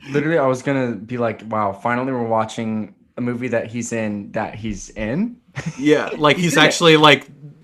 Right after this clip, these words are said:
Speaker 2: one of the main characters. <laughs>
Speaker 1: We love to see it. <laughs>
Speaker 2: Like,
Speaker 1: Finally.
Speaker 2: ob-, objectively the most important part of the movie, too.
Speaker 1: Oh,
Speaker 2: It's, like,
Speaker 1: yes.
Speaker 2: great. It's great.
Speaker 1: Yes, he's the star. He's the star of this movie.
Speaker 2: Uh, so,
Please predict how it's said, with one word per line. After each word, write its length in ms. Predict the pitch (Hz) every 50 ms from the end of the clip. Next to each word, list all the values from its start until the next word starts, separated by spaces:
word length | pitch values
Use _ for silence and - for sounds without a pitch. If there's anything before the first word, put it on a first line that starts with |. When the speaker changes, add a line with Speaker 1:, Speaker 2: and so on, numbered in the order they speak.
| _ _ _ _ - - - -
Speaker 2:
one 220 | 147 135 131 139
of 60 | 139
the 60 | 131 139
main 200 | 135 135 135 123
characters. 840 | - 123 120 117 143 170 - - 240 254 480 440 - - - - - 165 147 -
<laughs> 160 | _ - -
Speaker 1:
We 100 | - 156
love 240 | 147 151 151 147 147
to 80 | 143 139
see 300 | - - - 147 156 127
it. 320 | - 127 123 - - - -
<laughs> 60 | _ _ _ _ -
Speaker 2:
Like, 220 | 143 156 147 139
Speaker 1:
Finally. 460 | 135 170 196 185 143 120 107 113 127 - 160 - - - -
Speaker 2:
ob-, 220 | - 151 147 143 -
objectively 680 | 156 151 147 135 123 151 143 143 - 165 135 143 147 135
the 80 | 135
most 240 | 135 131 131 127 -
important 340 | 135 120 - 131 120 113 104
part 280 | - 120 107 113 120
of 100 | 143 147
the 80 | 165 170
movie, 320 | 175 185 196 196 220 220
too. 360 | 214 - - 151 160 190 262 277
Speaker 1:
Oh, 120 | 214 170 180
Speaker 2:
It's, 80 | 160
like, 120 | 156 160 156
Speaker 1:
yes. 60 | 147
Speaker 2:
great. 320 | - 214 240 196 120 107 -
It's 120 | 143 -
great. 340 | - 233 226 151 110 - _ _ _ _ _ _ _ - - - - - - - _ _ - - - -
Speaker 1:
Yes, 320 | 113 113 - - - - -
he's 200 | - 147 147 143
the 100 | 135 123
star. 440 | - - - 95 - - - - _ _ _ _ _ _ _
He's 160 | - 135 123
the 80 | 110 107
star 240 | - - 104 95 95
of 80 | 95 95
this 140 | 95 - -
movie. 300 | 98 - - - _ _ _ _ _ _ _
Speaker 2:
Uh, 360 | - 143 143 143 139 139 131
so, 640 | - - - 175 156 147 143 139 139 135 123 - -